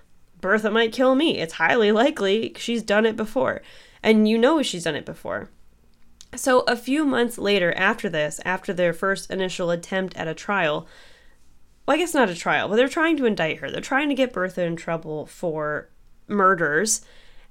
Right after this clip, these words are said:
and people, they got people to back down. So a few months after that, the unrelenting Frank Jenny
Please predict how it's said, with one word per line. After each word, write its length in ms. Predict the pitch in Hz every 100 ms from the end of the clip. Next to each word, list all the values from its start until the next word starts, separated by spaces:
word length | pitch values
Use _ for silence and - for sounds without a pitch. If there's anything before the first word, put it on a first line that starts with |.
| - - -
and 440 | 214 214 208 202 -
people, 260 | 226 214
they 140 | 196 208
got 240 | 190 175
people 140 | 180 175
to 40 |
back 200 | 156 143
down. 180 | - 156
So 160 | 196
a 60 | 214
few 180 | 226 311
months 200 | 330 277
after 260 | 233 226 190
that, 440 | 180 165 160 170
the 140 | 196 -
unrelenting 680 | 226 262 226 208 214 185 170
Frank 360 | - 170 170
Jenny 400 | - 180 165 160